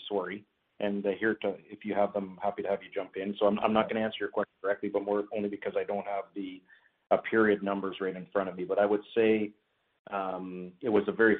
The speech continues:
similar situation throughout the quarter, and we typically don't disclose the phasing, uh, of growth by month. I think what's most important is, at least from my perspective, maybe a couple of points. Number one, um,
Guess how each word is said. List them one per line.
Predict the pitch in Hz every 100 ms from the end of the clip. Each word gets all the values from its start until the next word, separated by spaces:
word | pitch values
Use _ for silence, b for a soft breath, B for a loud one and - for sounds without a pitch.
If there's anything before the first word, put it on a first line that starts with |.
| -
similar | 110 104 98
situation | - 101 95 95 90 90
throughout | - 95
the | -
quarter, | - 95 110
and | 101
we | 92
typically | - 98 98
don't | 90 76
disclose | - - 92 90
the | 87 -
phasing, | 98 95 92 92 90 _ _ _ _ _
uh, | 98 90 87
of | 95 87
growth | 98 98 95 -
by | 98 92
month. | 90 95 92 101 - -
I | 101
think | - 117 107
what's | 110 104
most | 107 110 123 -
important | 107 - 104 104 92 90 -
is, | 98 90 85 82 _ _ _ _ _ _ _ _ _ _ -
at |
least | 107 117
from | - 101
my | 104
perspective, | 101 - - 90 - 95 85 _ 107
maybe | 104 95
a | 92
couple | - 107 98
of | -
points. | 92 87 87
Number | 107 104
one, | 98 110 113 120 120 _ _ _ _ _ _ _
um, | 107 95 90 90 87 85